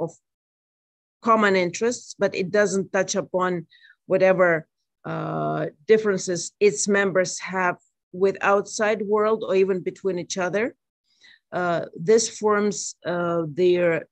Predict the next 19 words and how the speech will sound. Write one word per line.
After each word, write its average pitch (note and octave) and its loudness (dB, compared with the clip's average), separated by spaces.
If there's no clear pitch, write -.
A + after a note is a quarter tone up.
very G3+ 2
firm F#3 2
foundation G3 0
for F#3 -2
its E3 -4
continued F3 -2
functioning. E3+ -4
So F#3 2
we G3+ 4
look G3 4
back F3+ 0
to F3 -8
two G#3+ -2
thousand F#3 -2
six - -6
when, D#3+ -4
uh, D#3 -4
ministers E3+ -6
of D#3+ -4